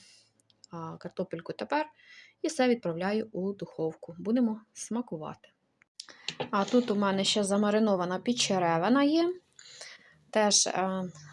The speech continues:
суха аджика, у мене є така приправа, сіль, перець, часничок,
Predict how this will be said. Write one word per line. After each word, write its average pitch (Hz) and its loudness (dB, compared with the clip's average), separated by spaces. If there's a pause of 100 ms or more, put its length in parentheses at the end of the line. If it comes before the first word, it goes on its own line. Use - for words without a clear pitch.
(140)
суха 208 0 (100)
аджика, 196 0 (240)
у 302 2
мене 277 2
є 269 2
така 262 -4
приправа, 262 2 (400)
сіль, 196 -2
перець, 294 0 (880)
часничок, 285 0